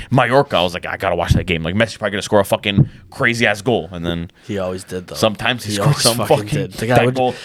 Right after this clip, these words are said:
Speaker 1: that goal from half when he's bringing
Speaker 2: Dude,
Speaker 1: the,
Speaker 2: I'm
Speaker 1: when he
Speaker 2: convinced
Speaker 1: brings the
Speaker 2: that guy
Speaker 1: thing.
Speaker 2: doesn't put power behind a shot. He passed every
Speaker 1: He just
Speaker 2: single
Speaker 1: be-, oh,
Speaker 2: goal.
Speaker 1: everything was a
Speaker 2: That's
Speaker 1: pass.
Speaker 2: it. That's it.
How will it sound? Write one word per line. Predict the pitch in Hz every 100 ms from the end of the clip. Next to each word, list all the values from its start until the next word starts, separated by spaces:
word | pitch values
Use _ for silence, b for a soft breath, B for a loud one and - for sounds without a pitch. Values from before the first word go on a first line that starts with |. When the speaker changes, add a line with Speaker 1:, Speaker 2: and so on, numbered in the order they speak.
| B
Speaker 1:
that | 123 120
goal | 139 131
from | 127
half | 104 131 123 -
when |
he's | 107
bringing | 120 151
Speaker 2:
Dude, | 170
Speaker 1:
the, |
Speaker 2:
I'm | 151
Speaker 1:
when | 120
he | 113
Speaker 2:
convinced | 110
Speaker 1:
brings | 143 110
the | 110
Speaker 2:
that |
guy | 110
Speaker 1:
thing. | 120
Speaker 2:
doesn't | 143 147 131
put | 135 117
power | 120 113 110
behind | 104 110 101
a |
shot. | 98 95 95
He | 104
passed | - 107 101 -
every | 110 101
Speaker 1:
He | 117
just | 170
Speaker 2:
single | 101
Speaker 1:
be-, | 101
oh, |
Speaker 2:
goal. | 98
Speaker 1:
everything | 110 123
was | 98
a | 113
Speaker 2:
That's | 95
Speaker 1:
pass. | 92 - -
Speaker 2:
it. |
That's | 160 -
it. | 82